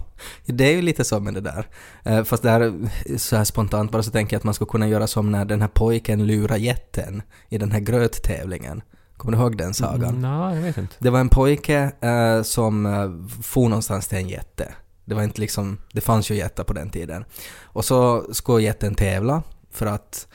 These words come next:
Speaker 1: Eller det var ju så att jätten var sådär att "nu ska jag äta upp dig", och så var pojken "nej, det ska du inte, vi ska tävla". Och så sa jätten "ja, vi ska tävla", för han var väldigt lättpåverkad. Och så sa pojken att han är mycket starkare än jätten. Att "si, jag kan krama en sten så det rinner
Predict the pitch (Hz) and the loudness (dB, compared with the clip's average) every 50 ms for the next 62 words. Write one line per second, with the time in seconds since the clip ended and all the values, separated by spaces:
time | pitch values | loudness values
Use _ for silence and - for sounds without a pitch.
0 | - - - - 123 123 127 139 139 139 143 123 139 127 120 135 135 - - 135 | -20 -12 -2 2 2 4 4 6 6 6 6 6 6 6 6 6 4 4 2 2
1 | 113 110 101 110 107 101 - - 107 - - 104 98 104 - 104 98 110 - - | 2 2 0 0 0 -2 -2 -2 -4 -2 -2 -2 -2 0 0 -2 -2 -2 -2 -4
2 | 92 82 80 - - 104 95 - 104 90 98 95 95 107 113 113 123 123 139 - | -4 -2 -2 -2 -2 -2 0 0 -2 -2 -2 -2 -2 -2 0 0 0 0 -2 0
3 | - - - 90 101 - 95 - - 104 - 113 98 87 60 - 65 - - 113 | 0 2 2 0 0 -4 -8 -10 -8 -6 -6 -4 -4 -4 -6 -8 -10 -10 -8 -8
4 | 101 - - 92 92 92 85 - - 67 65 - - 110 113 127 127 135 135 - | -6 -4 -4 -4 -4 -4 -6 -6 -8 -10 -10 -8 -4 0 0 2 2 0 -2 -4
5 | - - 113 113 - - 117 - - 113 110 123 120 127 - - - - - - | -6 -8 -6 -6 -4 -4 -2 -2 0 2 4 4 4 4 2 -2 -6 -8 -8 -2
6 | 110 107 107 107 107 110 107 98 104 - - - - - - _ - 110 98 - | -2 0 0 0 0 0 0 -2 -4 -8 -12 -18 -20 -20 -18 _ -4 -2 -2 0
7 | - - 110 95 82 78 - - - 82 - - - - - - - - - - | 2 2 2 2 2 -2 -6 -6 -8 -10 -10 -10 -14 -18 -18 -18 -16 -16 -16 -16
8 | - - - - - 117 - - 117 - - 117 110 107 - 117 110 - 110 104 | -18 -20 -14 -8 -4 -4 -2 -2 0 0 0 0 0 2 2 2 2 2 0 0
9 | 95 - 113 113 110 107 - - - 110 110 113 - - 101 95 98 98 90 87 | 0 2 2 2 0 -2 -4 -4 -2 -2 -2 -2 -4 -4 -4 -4 -4 -4 -6 -6
10 | - - - 82 78 - - 98 - - - 135 123 110 104 101 - 117 110 101 | -8 -8 -8 -10 -10 -8 -10 -6 -4 -2 0 0 0 0 -2 -2 -2 -4 -4 -4
11 | - - 120 117 117 113 107 107 104 104 104 107 - - - - 139 139 127 110 | -4 -2 0 0 0 2 0 0 0 0 0 0 0 0 0 2 2 2 2 2
12 | 101 85 90 87 - - - - - 110 113 107 104 113 113 113 113 110 107 98 | 0 -2 -4 -8 -10 -12 -10 -6 -4 -2 -2 -2 0 0 0 2 2 2 0 0
13 | 92 92 95 101 | -2 -4 -4 -6